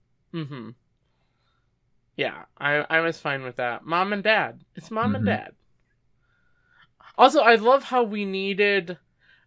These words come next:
Speaker 1: the expert doctor to affirm that this robot was alive,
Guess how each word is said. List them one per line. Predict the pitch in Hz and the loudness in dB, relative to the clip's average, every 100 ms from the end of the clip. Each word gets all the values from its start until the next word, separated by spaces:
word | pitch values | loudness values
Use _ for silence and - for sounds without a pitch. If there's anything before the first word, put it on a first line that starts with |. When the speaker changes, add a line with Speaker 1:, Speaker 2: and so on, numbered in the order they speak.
| - | 0
Speaker 1:
the | 175 - | 0 2
expert | 180 - 196 175 | -2 -2 -2 -2
doctor | 143 156 151 - 143 | 2 2 2 0 -2
to | - 160 156 151 - - - - | -2 -2 0 0 -2 -12 -20 -4
affirm | 160 - 156 151 147 139 | -4 -2 -2 -2 -2 -2
that | 131 127 - | -2 -2 -4
this | 147 135 | -10 -6
robot | 139 135 127 120 | -2 0 0 -2
was | 131 | -8
alive, | 131 123 117 117 113 | -6 -2 -2 -4 -8